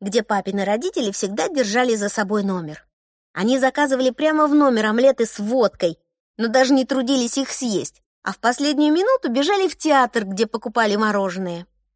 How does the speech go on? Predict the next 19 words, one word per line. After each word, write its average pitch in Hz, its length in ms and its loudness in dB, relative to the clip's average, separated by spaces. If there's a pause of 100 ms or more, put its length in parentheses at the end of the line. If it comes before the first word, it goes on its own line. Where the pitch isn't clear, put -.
(100)
В - 80 -20
те 349 140 -4
дни 359 220 2
они 285 240 2
были 254 280 0
свободны 262 580 0
от 220 160 -2
условностей, 208 800 -2 (240)
и 226 100 -4
маме 285 380 0
это 208 140 -6
нравилось. 190 720 -6 (600)
Однако 339 400 0
в 294 40 -4
середине 320 540 0
тысяча 294 400 -4
девятьсот 254 380 -2
шестидесятых 247 800 -4
годов 302 400 -2